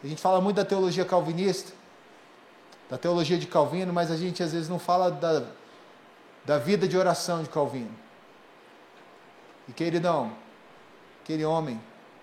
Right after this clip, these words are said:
era um homem que incomodava os céus em oração.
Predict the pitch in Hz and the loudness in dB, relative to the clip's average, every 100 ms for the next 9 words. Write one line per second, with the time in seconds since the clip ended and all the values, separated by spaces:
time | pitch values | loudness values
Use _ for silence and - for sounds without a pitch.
0 | - - - - 131 139 156 160 151 170 | -20 -20 -20 -10 -4 -2 -2 -4 -4 -2
1 | 151 117 110 - - - - - - - | -2 -4 -8 -20 -20 -20 -20 -20 -20 -20
2 | - - - - - - 123 160 156 147 | -20 -20 -20 -20 -20 -16 -2 0 0 2
3 | 151 151 - 143 123 107 - - - - | 2 2 -4 -2 -2 -4 -10 -18 -20 -20
4 | - - - - - - - - - - | -20 -20 -20 -20 -20 -20 -20 -20 -20 -20
5 | - - - - - - - - - - | -20 -20 -20 -20 -20 -20 -20 -20 -20 -20
6 | - 131 135 131 - 127 107 | -10 -2 0 0 -4 -6 -8